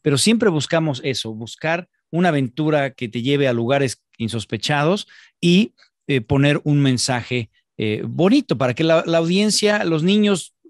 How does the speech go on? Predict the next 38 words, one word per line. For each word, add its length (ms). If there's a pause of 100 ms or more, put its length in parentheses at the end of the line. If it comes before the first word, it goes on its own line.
(260)
capten 400
algo 240
padre, 440 (320)
pero 140
al 60
mismo 220
tiempo 280
con 140
mucho 260
humor, 420
que 100
el 120
adulto 420
se 160
divierta, 500
que 100
el 60
niño 160
se 140
divierta 560 (380)
y, 280
y 140
que 160
cada 280
quien 300
pueda 420
sacar 500
de 100
la 120
película 600 (320)
algo 420
que 100
le 140
deje 480 (120)
en 100
su 160
vida, 280
¿no? 200